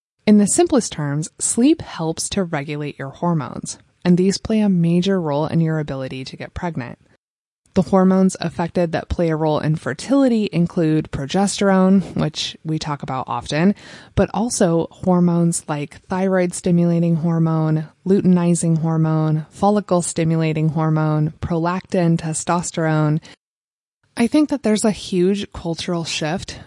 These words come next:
moving to recognize the importance of sleep. And as more science comes out about sleep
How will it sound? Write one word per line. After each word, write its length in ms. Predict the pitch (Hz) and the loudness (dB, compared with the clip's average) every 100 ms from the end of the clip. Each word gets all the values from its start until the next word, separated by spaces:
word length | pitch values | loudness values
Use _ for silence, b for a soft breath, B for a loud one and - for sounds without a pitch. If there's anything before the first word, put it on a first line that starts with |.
| - | 2
moving 300 | 208 220 285 | 4 4 2
to 160 | 277 | 2
recognize 600 | 233 156 170 175 185 190 - | -2 -4 -6 -4 -2 -2 0
the 100 | 185 | 0
importance 680 | 175 - 170 156 170 175 | 0 -2 -6 -2 -2 -2
of 160 | - 156 | -6 -6
sleep. 480 | - - 143 208 - - _ _ _ - | -6 -6 -8 -8 -10 -14 _ _ _ 0
And 280 | 208 214 208 | 4 4 0
as 180 | 180 180 | -2 2
more 280 | 180 180 208 | 2 2 0
science 560 | - 156 156 202 220 - | -2 -4 -2 0 0 -2
comes 280 | 175 160 | -4 -4
out 280 | 147 160 208 | -4 -6 -6
about 400 | - 160 151 - | -6 -8 -8 -8
sleep 480 | - - 175 180 - | -6 -4 -2 -2 -4